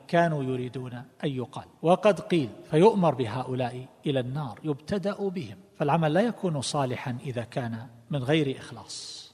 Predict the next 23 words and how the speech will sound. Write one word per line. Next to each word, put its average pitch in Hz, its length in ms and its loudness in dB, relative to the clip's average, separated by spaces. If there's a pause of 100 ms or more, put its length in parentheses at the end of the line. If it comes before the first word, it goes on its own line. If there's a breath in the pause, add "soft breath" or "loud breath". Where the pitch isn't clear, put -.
فشأن 151 340 0
الإخلاص 117 600 -10 (100)
عظيم، 131 440 -6
أن 139 80 -12
يحسن 139 320 -12
الإنسان 123 500 -14
نيته 135 440 -12
وقصده - 500 -12 (160)
ويحاسب 143 720 0
نفسه، 127 540 -6
ولا 226 180 6
يلتفت 156 480 2
إلى 139 180 -2
الناس، 131 380 -4
ناس 156 200 -2
مساكين 127 520 -6
وهو 160 180 4
مسكين 143 440 -4
معهم 113 400 -6
أيضًا، 131 300 -12 (200)
لا 151 360 4
ينظر 135 600 -2 (160)
إليهم 135 680 -2